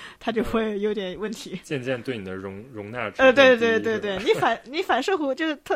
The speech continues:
Speaker 1: 反应特别快的话，它就会比较容忍度比较
Speaker 2: 原来如此。
Speaker 1: 嗯。
Speaker 2: 感觉现在就是 Suppose 也是做到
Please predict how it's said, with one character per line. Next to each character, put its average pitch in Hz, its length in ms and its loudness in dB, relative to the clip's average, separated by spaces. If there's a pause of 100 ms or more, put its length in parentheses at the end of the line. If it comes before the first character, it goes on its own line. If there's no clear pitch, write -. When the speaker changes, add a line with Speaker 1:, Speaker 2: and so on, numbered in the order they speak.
Speaker 1:
反 240 160 0
应 339 80 -4
特 427 100 -4
别 302 120 0
快 277 180 -2
的 247 80 0
话， 220 160 -4
它 226 140 -2
就 233 100 -4
会 226 160 -4
比 190 100 -12
较 185 160 -4
容 202 200 -6
忍 175 120 -10
度 185 80 -10
比 185 100 -16
较 170 180 -10 (320)
Speaker 2:
原 101 160 -12
来 101 120 -10
如 92 200 -14
此。 - 240 -20
Speaker 1:
嗯。 196 120 -20 (2000)
Speaker 2:
感 107 140 -4
觉 113 100 -6
现 170 160 -6
在 160 80 -2
就 143 100 -8
是 120 280 -8 (260)
Suppose 113 520 -10
也 101 200 -12
是 123 240 -14 (120)
做 117 200 -10
到 104 280 -6